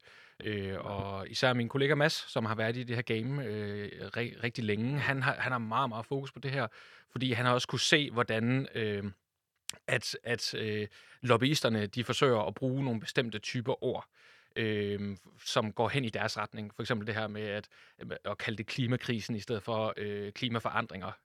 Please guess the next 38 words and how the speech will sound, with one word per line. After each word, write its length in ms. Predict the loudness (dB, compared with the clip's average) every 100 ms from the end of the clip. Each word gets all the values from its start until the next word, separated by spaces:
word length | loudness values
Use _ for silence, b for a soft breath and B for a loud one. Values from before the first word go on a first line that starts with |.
| -10
Øh, 280 | -8 -6 -4
klimakrisen, 560 | -4 -2 -2 -4 -4
så 100 | -4
er 40 | -4
det 100 | -2
noget, 120 | -2
man 100 | -2
skal 160 | -4
reagere 280 | -6 -4 -2
på. 160 | -2 -2
Klimaforandringer, 600 | -2 -2 -2 -2 -4 -6
det 160 | -4
er 80 | -4
sådan 240 | -2 -4 -4 b b
noget 100 | -6 -4
mere 100 | -2
passivt, 420 | 0 0 -2 -6
som 100 | -8
bare 160 | -8
sker. 220 | -8 -6 -8 -12 b b b b -2
Øhm, 460 | 0 2 0 -4 -8 _ _ _ _
og, 400 | 6 8 8 4
og 180 | -2 -4
det, 80 | 0
jeg 140 | 0
tror, 500 | 6 8 10 6 0 _ -20 -12
noget, 360 | 2 8 8 10
som 200 | 8 8
er 80 | 2
en 140 | -2
helt 340 | -2 0 2 2
stor 160 | 0
udfordring 560 | 0 0 -2 -4 -8 -10 _
i 100 | 0
det 140 | 2 6
her 160 | 6
som 160 | 6 -4
journalist, 540 | -4 0 2 0 -6